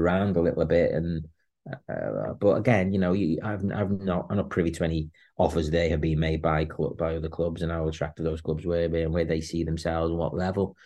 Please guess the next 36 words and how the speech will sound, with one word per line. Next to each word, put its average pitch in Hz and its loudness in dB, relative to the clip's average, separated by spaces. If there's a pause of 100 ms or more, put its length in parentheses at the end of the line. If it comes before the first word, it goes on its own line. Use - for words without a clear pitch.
(320)
But, 90 -4
uh, 90 4 (240)
certainly 131 6
somebody 92 2
like 78 -2
Nat 78 -4
Phillips, 90 0
I - -8
think 98 0
Liverpool 82 -2
would 82 2
have 78 -6
sold 85 0
him 85 -2
last 80 -6
year 85 0
if, 82 -6
if 85 -8
a 85 -4
bid 82 -2
of 82 0
around 85 -2
ten 85 -2
million 87 0
had 87 -2
come 85 -4
through. 90 0
Now, 85 0
whether 87 0
or 85 0
not 85 -2
it - -4
was 78 -4
too 90 -2
high 85 0
valuation 85 0